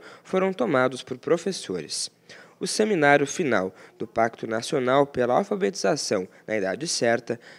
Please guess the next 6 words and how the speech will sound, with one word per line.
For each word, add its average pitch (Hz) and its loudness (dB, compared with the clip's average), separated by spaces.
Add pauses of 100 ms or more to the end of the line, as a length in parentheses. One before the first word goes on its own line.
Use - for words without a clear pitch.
reuniu 196 2
os 185 -2
trabalhos 123 4
desenvolvidos 131 0
no 156 -2
programa 143 6